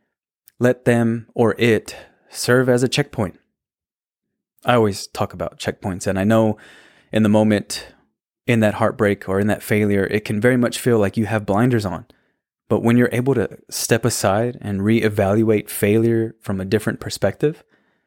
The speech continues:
you can get a clearer picture on what steps led you there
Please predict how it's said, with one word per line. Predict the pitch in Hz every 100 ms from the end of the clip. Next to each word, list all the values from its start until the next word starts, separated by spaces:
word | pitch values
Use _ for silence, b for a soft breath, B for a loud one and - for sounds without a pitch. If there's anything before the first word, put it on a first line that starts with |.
| _ _ _ -
you | 127 123
can | 120 110
get | 147 -
a |
clearer | - 135 139 107
picture | - - 104 90 -
on | 98 98
what | 107 -
steps | - - 110 - 98
led | 120 143
you | 104
there | 65